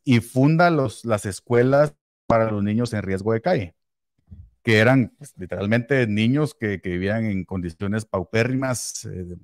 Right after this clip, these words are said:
pues, po-, pobreza extrema en la ciudad de Guatemala y que de una forma gratuita la municipalidad construyó, eh, escuelas para ellos, para que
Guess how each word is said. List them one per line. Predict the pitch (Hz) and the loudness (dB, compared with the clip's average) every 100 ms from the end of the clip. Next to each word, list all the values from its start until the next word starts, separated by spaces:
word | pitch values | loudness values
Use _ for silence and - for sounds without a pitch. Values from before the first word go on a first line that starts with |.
| _ | _
pues, | 80 - - _ | -20 -20 -20 _
po-, | 92 90 90 | -8 -6 -6
pobreza | - 90 107 110 | -6 -4 -2 -4
extrema | - 110 123 117 | -6 -2 0 0
en | |
la | 98 | -2
ciudad | - 95 | -4 -4
de | 113 | -4
Guatemala | 156 139 123 190 | -2 0 0 0
y | 135 | -2
que | - 101 - _ - | -4 -6 -6 _ -6
de | 98 | -2
una | 107 | 0
forma | 104 107 113 | -2 -2 0
gratuita | 117 92 98 104 135 | 0 -2 -4 -4 -2
la | 120 | -2
municipalidad | 98 92 - 92 87 90 110 117 110 _ | -2 -6 -8 -8 -2 0 0 -2 -6 _
construyó, | - 98 - - 87 110 156 _ _ _ _ _ | -10 -10 -8 -10 -2 0 0 _ _ _ _ _
eh, | - 101 98 90 87 87 | -2 0 2 0 -2 -4
escuelas | 95 - 104 120 156 - | -6 0 4 4 4 0
para | 113 98 92 | -2 0 0
ellos, | 107 165 160 - | 0 -2 -4 -10
para | 104 92 | -6 -6
que | - 87 87 | -6 -8 -8